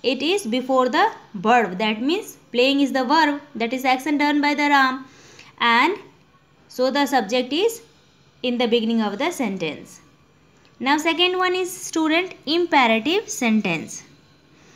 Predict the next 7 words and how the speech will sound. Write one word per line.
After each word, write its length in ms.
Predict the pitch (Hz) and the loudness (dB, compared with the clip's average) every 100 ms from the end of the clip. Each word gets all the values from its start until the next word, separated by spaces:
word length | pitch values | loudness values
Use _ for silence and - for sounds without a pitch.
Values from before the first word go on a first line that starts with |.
| - - - | -20 -16 0
Now 240 | 285 311 | 2 2
imperative 640 | 339 359 339 349 359 349 | 2 4 6 6 4 -2
sentence 440 | 339 330 320 330 311 | 0 2 4 2 2
means 240 | 320 311 | 0 2
what? 380 | 302 254 240 - - _ _ _ _ - _ 214 | 2 2 0 -6 -20 _ _ _ _ -20 _ -4
The 120 | 247 | -2
sentence 840 | 254 240 233 220 202 339 - - | 2 2 2 0 0 0 -4 -14